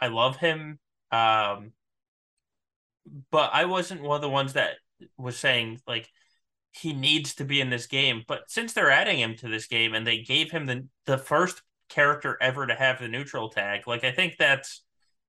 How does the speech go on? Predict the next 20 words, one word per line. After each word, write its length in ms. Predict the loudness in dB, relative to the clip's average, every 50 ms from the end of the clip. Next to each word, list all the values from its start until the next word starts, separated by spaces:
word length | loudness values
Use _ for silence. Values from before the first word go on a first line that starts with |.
| _ _ -2
that's 300 | 2 2 2 2 0 -8
fun. 460 | -10 -4 -2 -2 -2 -2 -8 -16 -20 _ _ _ -8
Like, 260 | -2 2 2 4 4
I, 160 | 4 2 0 -2 -2 0
I'm, 340 | 0 0 2 0 -4 -6 -8 _ _ _ _ _ _ _ _ _ _ _ _ _ _ _ _ _ _ _ _ _ _ -2 -2
I'm 160 | -2 -2 0
glad 300 | 2 2 4 4 4 4
they're 120 | 2 2
doing 380 | 2 0 0 0 0 -2 -4 -2
that 400 | 0 2 2 4 2 2 0 -4 _
rather 440 | -8 0 2 4 4 4 2 -2 -4
than, 240 | -2 0 -2 -2 0
like, 340 | 0 0 0 0 0 -2 -6 -12 -20 _ _ _ _ _ _ _ _ _ _ _ _ _ _ _ _ _ _ _ _ _ _ -16 -12
you 80 | -8 -4
know, 220 | -4 -4 -4 -6 -10 _ _
nameless, 1080 | -10 -6 0 2 2 2 2 0 0 2 2 0 0 -2 -8 -12 -12 -14 -14 -14 -16 -18 _ _ -4
um, 720 | -2 2 2 4 4 4 4 2 2 0 -4 -10 -16 -16 -14
Scout 460 | -14 -10 -4 0 0 0 0 -2 -8
Trooper 500 | -10 -8 -8 -8 -4 -4 -4 -4 -4 -4 -2
A, 320 | -2 0 0 -2 -6 -14